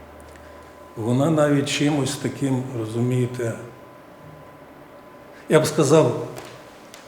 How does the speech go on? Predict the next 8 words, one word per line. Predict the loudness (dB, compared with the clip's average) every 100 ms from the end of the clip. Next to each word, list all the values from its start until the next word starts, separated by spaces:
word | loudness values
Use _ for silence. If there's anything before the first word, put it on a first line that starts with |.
| -14 -4
скринька. | 0 4 8 8 8 6 0 -6 -8 -12 -16 -20 -20 -20 -20 -20 -20 -20 -20 -20 -20 -20 -20 -20 -12
Оця | -8 -4 -2
оградка, | -2 0 2 0 -4 -8 -8
оці | -10 -12 -4
написи. | -2 -2 -4 -8 -10 -14 -18 -20 -20 -20 -20 -20 -20 -18 -6
От | -4 0
вона | 2 2 2
скринька. | 0 -2 0 4 6 4 0 -6